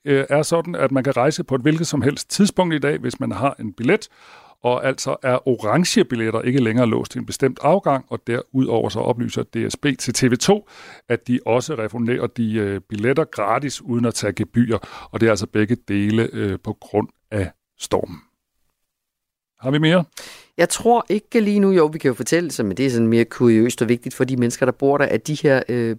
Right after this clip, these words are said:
Speaker 2: øh, højhuse, øh, lidt uden for København, Bellahøjhusene, at de bliver simpelthen, øh, evakueret, fordi de er så vindfølsomme, så beboerne, øh, får et tilbud om at komme ud i dag mellem klokken fjorten og klokken sytten. Seksogfirs husstande, som de er tilbudt at blive transporteret væk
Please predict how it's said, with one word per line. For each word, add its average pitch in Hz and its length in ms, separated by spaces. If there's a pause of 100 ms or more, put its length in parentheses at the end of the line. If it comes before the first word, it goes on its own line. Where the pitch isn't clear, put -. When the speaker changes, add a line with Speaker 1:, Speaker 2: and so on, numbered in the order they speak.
(140)
Speaker 2:
øh, 117 120
højhuse, 190 640 (340)
øh, 117 160
lidt 143 160
uden 143 160
for 151 100
København, 120 520
Bellahøjhusene, 131 960 (220)
at - 160
de 165 80
bliver 185 140
simpelthen, 170 340
øh, 127 360
evakueret, 135 580
fordi 170 260
de 160 240
er 151 60
så 175 160
vindfølsomme, 147 720
så 131 180
beboerne, 156 580 (440)
øh, 120 360
får 160 240
et 127 60
tilbud 170 340
om 135 120
at 131 80
komme 160 220
ud 247 200
i 175 80
dag 127 240
mellem 123 220
klokken 117 300
fjorten 123 300
og 139 80
klokken 113 300
sytten. 120 340 (380)
Seksogfirs - 500
husstande, 139 460
som 131 200
de 135 80
er 131 60
tilbudt 143 400
at 123 120
blive 135 160
transporteret 120 640
væk 139 140